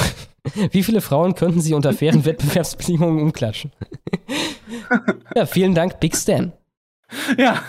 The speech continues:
Speaker 2: <laughs> schade, dass wir dir das nicht fragen konnten, ne? Also, <laughs>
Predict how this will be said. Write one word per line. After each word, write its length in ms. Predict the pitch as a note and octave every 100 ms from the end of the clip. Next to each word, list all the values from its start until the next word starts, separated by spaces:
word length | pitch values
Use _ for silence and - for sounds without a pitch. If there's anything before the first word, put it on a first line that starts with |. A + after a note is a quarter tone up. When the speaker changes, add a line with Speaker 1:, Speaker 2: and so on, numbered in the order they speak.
| -
Speaker 2:
<laughs> 200 | - E3
schade, 360 | - - F#3 D#3
dass 140 | D#3
wir 60 | D#3
dir 260 | B2+ B2+ -
das 260 | A3+ -
nicht 140 | B3+ -
fragen 300 | D#3 A#2 A2+
konnten, 300 | - - C3+
ne? 80 |
Also, 360 | D#3 C#3+ C3+
<laughs> 40 | C3